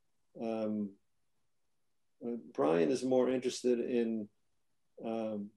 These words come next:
camera movement and, uh, set pieces where, where he designs, uh, scenes that,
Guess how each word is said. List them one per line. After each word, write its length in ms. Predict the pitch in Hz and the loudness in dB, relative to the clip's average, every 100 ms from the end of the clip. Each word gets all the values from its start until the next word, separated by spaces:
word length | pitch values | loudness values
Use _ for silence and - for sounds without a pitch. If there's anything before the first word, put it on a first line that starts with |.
| _ _ _ _ - | _ _ _ _ -12
camera 380 | 131 139 139 131 | -4 -2 0 0
movement 560 | 127 131 120 123 117 - | 4 4 4 2 2 0
and, 480 | 120 117 110 113 - - _ _ _ _ _ - 127 | -2 0 -2 -2 -6 -14 _ _ _ _ _ -12 -6
uh, 380 | 117 113 117 - - - - _ _ _ _ _ _ _ - | -4 -4 -6 -10 -14 -18 -20 _ _ _ _ _ _ _ -16
set 380 | - - - - | 0 2 2 0
pieces 560 | 127 123 - 113 107 | 0 0 0 -2 -2
where, 440 | 113 117 113 110 - _ _ _ _ _ _ _ | 2 4 4 2 -2 _ _ _ _ _ _ _
where 160 | 117 113 | -2 2
he 160 | 120 | 4
designs, 840 | 110 110 135 131 131 131 120 - - _ _ _ _ _ _ _ _ _ _ _ _ _ _ _ _ 117 | 2 -2 2 4 6 2 -2 -8 -14 _ _ _ _ _ _ _ _ _ _ _ _ _ _ _ _ -6
uh, 100 | 107 | -4
scenes 580 | - 147 143 127 120 | -2 2 2 2 0
that, 260 | - 117 | 2 4